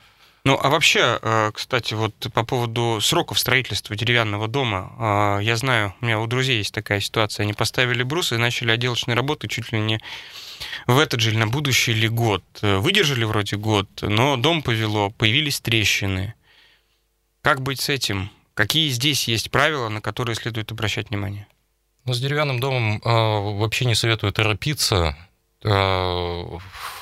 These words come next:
Speaker 2: потому что у него есть определенные технологические, э, процессы на ту же усадку. М.
Speaker 1: Сколько ждать,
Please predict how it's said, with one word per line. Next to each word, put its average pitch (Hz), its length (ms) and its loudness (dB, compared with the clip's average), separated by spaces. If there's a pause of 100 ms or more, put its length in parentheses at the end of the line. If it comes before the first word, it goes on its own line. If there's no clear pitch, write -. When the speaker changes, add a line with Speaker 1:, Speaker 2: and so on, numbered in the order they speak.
(520)
Speaker 2:
потому 123 380 0
что 90 360 0
у 110 80 0
него 123 180 4
есть 113 280 0
определенные 104 420 2
технологические, 101 720 0 (560)
э, 92 540 2 (840)
процессы 92 760 -2
на 98 100 4
ту 123 120 -2
же 113 100 0
усадку. 90 580 -2 (520)
М. 92 500 -2 (480)
Speaker 1:
Сколько 185 340 4
ждать, 135 360 2